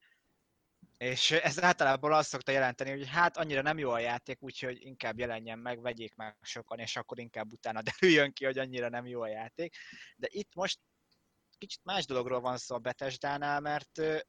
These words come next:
ők most ezt általonosan szeretnék alkalmazni, sőt, már alkalmazták ezt a, a Doomnál is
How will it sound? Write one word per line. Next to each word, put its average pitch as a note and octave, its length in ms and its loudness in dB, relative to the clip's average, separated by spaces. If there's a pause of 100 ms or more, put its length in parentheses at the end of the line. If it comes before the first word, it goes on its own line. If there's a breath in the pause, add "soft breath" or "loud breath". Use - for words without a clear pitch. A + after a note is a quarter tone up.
(640)
ők - 220 -8
most E3+ 220 -4
ezt D#3+ 180 -4
általonosan A2+ 720 0
szeretnék G#2 480 -10
alkalmazni, C3+ 640 -4 (240 soft breath)
sőt, - 320 -2
már C3+ 160 2
alkalmazták C3 760 2
ezt - 260 -6
a, C3+ 200 2
a B2+ 80 -4
Doomnál B2 560 -2
is C3+ 240 -6